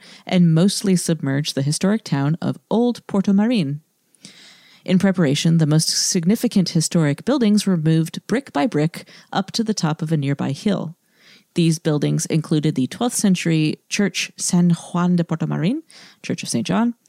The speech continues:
and the Capella de San Pedro, or Saint Peter's Chapel.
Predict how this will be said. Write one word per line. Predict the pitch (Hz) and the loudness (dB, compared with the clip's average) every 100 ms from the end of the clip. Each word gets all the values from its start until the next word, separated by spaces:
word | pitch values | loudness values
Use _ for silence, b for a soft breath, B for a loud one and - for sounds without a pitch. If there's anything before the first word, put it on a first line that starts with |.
| B B | B B
and | 156 160 | 0 2
the | 160 | 2
Capella | 160 - 202 196 | 0 0 0 2
de | 165 | 0
San | - 147 | -2 -4
Pedro, | 160 294 180 147 233 _ | 0 0 0 -2 -4 _
or | - 139 170 | -6 -6 -6
Saint | - 156 | -6 -4
Peter's | 127 - | -4 -8
Chapel. | - 254 | -6 -6